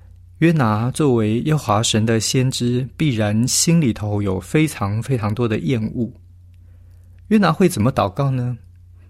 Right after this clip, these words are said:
他大概会希望神使耶罗波安二世诸事不顺。他如果带兵出去打仗，约拿大概会希望他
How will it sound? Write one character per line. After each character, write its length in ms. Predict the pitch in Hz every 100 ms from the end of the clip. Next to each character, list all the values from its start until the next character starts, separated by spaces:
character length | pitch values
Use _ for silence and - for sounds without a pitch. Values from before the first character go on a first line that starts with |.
| - -
他 100 | 165
大 180 | 190
概 160 | 165 175
会 160 | 160 165
希 280 | - 170
望 280 | 170 160 117 - - - -
神 380 | - 117 131
使 360 | 170 - 107 104
耶 160 | - 151
罗 120 | 147
波 140 | 151
安 140 | 147 156
二 180 | 156
世 420 | 127 - 127 107 -
诸 180 | - 160
事 380 | - - 135 107
不 140 | -
顺。 280 | - - 104 110 - - - - - -
他 120 | -
如 120 | 147 147
果 220 | 131 110
带 220 | 156 147
兵 240 | 156 156
出 160 | 156 175
去 120 | -
打 200 | 143 95
仗， 280 | - 123 104 - - - - - - - -
约 120 | 156
拿 240 | 139 113
大 160 | 117 147
概 140 | 147
会 160 | 135 139
希 220 | - 143
望 180 | 135 127
他 320 | 127 123